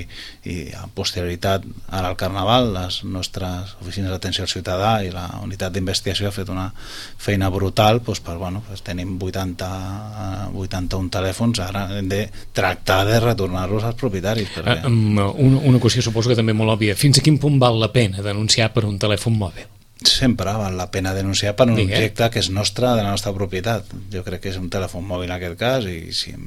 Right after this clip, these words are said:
Speaker 2: Que, el
Speaker 1: i
Speaker 2: que sí.
Speaker 1: qualsevol objecte crec que és, és bo, i sobretot que pugui ser, en aquest cas, un aparell electrònic que és fàcilment identificable.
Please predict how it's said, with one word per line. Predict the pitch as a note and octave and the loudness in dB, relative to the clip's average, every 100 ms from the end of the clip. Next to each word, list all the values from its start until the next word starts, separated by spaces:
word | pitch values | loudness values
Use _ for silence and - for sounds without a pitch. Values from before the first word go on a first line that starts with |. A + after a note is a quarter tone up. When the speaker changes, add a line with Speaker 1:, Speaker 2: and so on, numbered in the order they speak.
| E2 - - - | -12 -12 -12 -6
Speaker 2:
Que, | G#2 | -4
el | F#2+ G2+ | -2 -2
Speaker 1:
i | |
Speaker 2:
que | - A2+ | 2 4
sí. | |
Speaker 1:
qualsevol | C#3 G#2 F#2 F#2 G2 | 4 4 0 0 0
objecte | F#2 G2+ F#2+ G#2 A#2+ A2+ G2 F#2 - | -2 -4 -4 -2 -2 0 -2 -6 -10
crec | - F2+ - A2 | -10 -10 -8 -4
que | G2+ G2 F#2+ | 0 0 0
és, | E2+ - - | -2 -4 -6
és | F#2+ F2+ | -8 -6
bo, | G2 A2+ G#2 F2+ - - C#2+ D#2+ E2 | 0 0 0 -4 -8 -10 -10 -10 -10
i | F2 | -8
sobretot | - F#2 E2+ F#2 F2 | -4 -4 -4 -6 -6
que | G#2 | -6
pugui | F#2 G2 F2+ | -4 -4 -2
ser, | - G2+ G#2+ G#2+ G2+ | 0 2 2 2 0
en | |
aquest | F#2 F#2+ F2 - | -2 -4 -4 2
cas, | A2 - | 2 0
un | F2 E2+ F2 | -6 -6 -8
aparell | - F#2 F2+ | -6 -6 -4
electrònic | F#2 F#2 - F#2 F#2+ - | -4 -6 -4 -4 -4 -4
que | G2 | -4
és | - | -2
fàcilment | G2 G2 F2+ F#2 F#2+ G2+ G2 F#2+ - - - | -4 -4 -4 -4 -2 -2 -2 -4 -6 -8 0
identificable. | G#2+ F#2+ F2+ F#2+ F#2+ A2 A2+ F2 | 2 2 0 -4 -2 0 0 -2